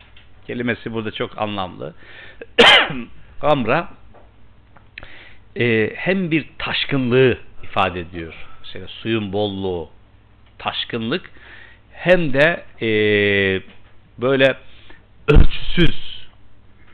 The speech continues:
işte su bol olunca tuğyan kelimesiyle de çok yakın biliyorsun. Azgınlaşmayı, böyle ölçü falan, sınır tanımama halini.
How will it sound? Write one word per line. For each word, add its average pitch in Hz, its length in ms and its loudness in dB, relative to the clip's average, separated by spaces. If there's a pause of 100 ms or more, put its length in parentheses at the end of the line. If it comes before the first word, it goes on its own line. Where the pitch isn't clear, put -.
(100)
işte 104 340 -10
su 113 480 4
bol 113 160 4
olunca 110 560 -2 (280)
tuğyan 143 360 0
kelimesiyle 127 680 -4
de 101 80 -4
çok - 280 -10
yakın 98 320 -4
biliyorsun. 92 400 -8 (320)
Azgınlaşmayı, 110 1000 -4 (520)
böyle - 220 -10 (260)
ölçü 143 340 -2
falan, 113 340 -2 (100)
sınır 151 280 -6
tanımama 120 540 -2
halini. 82 400 -4